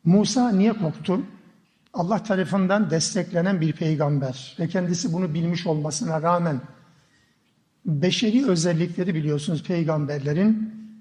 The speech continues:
hep ön plana çıkar. Çıkmalı da. Olağanüstü özelliklere donatılan bir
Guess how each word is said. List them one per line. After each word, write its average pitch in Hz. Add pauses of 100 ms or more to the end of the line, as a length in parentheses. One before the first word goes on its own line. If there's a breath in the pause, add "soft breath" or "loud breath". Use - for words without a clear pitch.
(280)
hep 220
ön 196
plana 160
çıkar. - (640)
Çıkmalı 180
da. - (1300)
Olağanüstü 208
özelliklere 175
donatılan 165
bir 147